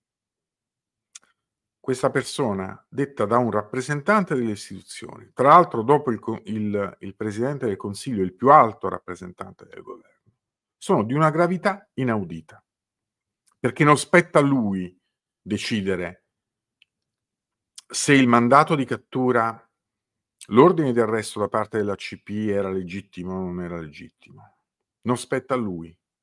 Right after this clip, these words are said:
Spetta al tribunale, al Tribunale Penale Internazionale. Lui doveva soltanto eseguire gli, lui, insomma, il ministro Nordio doveva eseguire gli ordini. E rispondere ai giornalisti in questo modo,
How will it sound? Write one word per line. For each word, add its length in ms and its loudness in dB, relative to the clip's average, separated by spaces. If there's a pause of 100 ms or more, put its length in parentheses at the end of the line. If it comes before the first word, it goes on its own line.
(2000)
Spetta 1160 0
al 160 -6
tribunale, 800 0 (760)
al 100 -20
Tribunale 460 -4
Penale 260 -4
Internazionale. 920 -12
Lui 140 2
doveva 260 8
soltanto 500 4
eseguire 400 -4
gli, 60 -8
lui, 460 -4 (200)
insomma, 260 -16
il 100 -8
ministro 480 0
Nordio 420 0
doveva 200 -4
eseguire 340 -18
gli 100 -20
ordini. 300 -20 (680)
E 120 8
rispondere 640 6
ai 220 6
giornalisti 600 -2
in 60 -6
questo 360 -6
modo, 540 -6